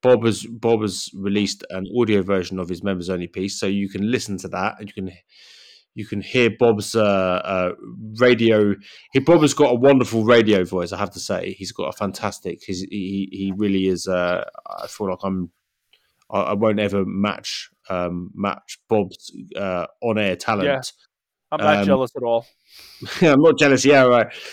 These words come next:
Speaker 1: So anyway, but he's, he, he's reading his members only piece, um,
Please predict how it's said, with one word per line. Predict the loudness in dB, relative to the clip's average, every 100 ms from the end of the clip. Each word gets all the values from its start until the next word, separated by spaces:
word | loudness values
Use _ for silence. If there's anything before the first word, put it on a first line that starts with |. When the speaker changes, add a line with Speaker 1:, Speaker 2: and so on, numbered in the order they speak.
| -16 0
Speaker 1:
So | 6
anyway, | 8 10 8 8
but | 6
he's, | 6 4 4
he, | 4 4
he's | 4 4
reading | 4 4 4
his | 4
members | 2 2 2
only | 0
piece, | 0 -4 -6 -10 _ _ _
um, | -6 -6 -6